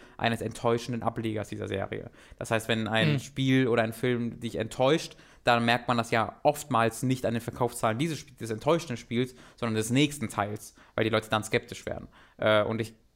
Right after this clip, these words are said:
Speaker 1: glaube ein bisschen, dass das hier auch der Fall war, weil Hitman Absolution hat mich auch total abgeschreckt als Hitman-Fan. Ähm, das war, das habe ich nicht durchgespielt, das war, fand ich nicht so gut, nicht so toll und hat mich dann echt enttäuscht. Und, ähm, deswegen war ich ja bei Hitman auch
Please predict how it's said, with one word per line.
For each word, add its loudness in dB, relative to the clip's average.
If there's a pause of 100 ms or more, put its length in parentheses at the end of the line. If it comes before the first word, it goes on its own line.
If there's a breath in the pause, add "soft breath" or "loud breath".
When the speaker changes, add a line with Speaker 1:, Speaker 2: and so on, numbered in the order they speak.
(260)
Speaker 1:
glaube 6
ein 2
bisschen, -4
dass -4
das -10
hier 2
auch 4
der 0
Fall 2
war, 4
weil 2
Hitman -2
Absolution -4 (220 loud breath)
hat 0
mich 2
auch 4
total -4
abgeschreckt -4
als -4
Hitman-Fan. -4 (280 soft breath)
Ähm, 2
das -8
war, 2
das -10
habe -4
ich -8
nicht -8
durchgespielt, -6
das -8
war, 2 (120)
fand -10
ich -6
nicht -8
so -8
gut, -4
nicht -8
so -10
toll -2 (340 loud breath)
und -4
hat -6
mich -8
dann -4
echt -4
enttäuscht. -2
Und, -6
ähm, -2 (240 loud breath)
deswegen 0
war 4
ich -4
ja 0
bei 0
Hitman -2
auch 0